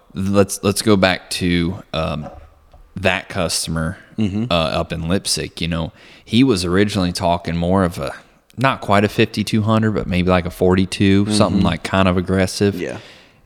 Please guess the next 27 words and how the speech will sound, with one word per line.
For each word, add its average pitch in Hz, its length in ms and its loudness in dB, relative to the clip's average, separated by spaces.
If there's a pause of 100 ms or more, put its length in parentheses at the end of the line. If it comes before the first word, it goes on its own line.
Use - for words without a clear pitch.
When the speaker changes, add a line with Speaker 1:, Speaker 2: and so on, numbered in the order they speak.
Speaker 1:
Uh, 80 320 0 (500)
you 123 140 6
know, 117 140 8
up 117 140 4
in 127 80 0
that 104 160 4
area, 92 320 4
rolling 90 360 2
baskets 87 500 -2
are 80 60 -4
popular. 85 680 -2 (420)
Um, 82 600 -2 (480)
but, 90 480 0
uh, 80 400 0 (640)
but, 110 80 6
you 113 80 6
know, 98 80 4
he 92 160 0
wanted, 107 380 2 (320)
V 104 220 4
R 135 100 4
T 110 200 0
wasn't 87 380 2
even 87 240 -2
in 85 100 -4
the 85 80 -8
conversation. 85 880 -6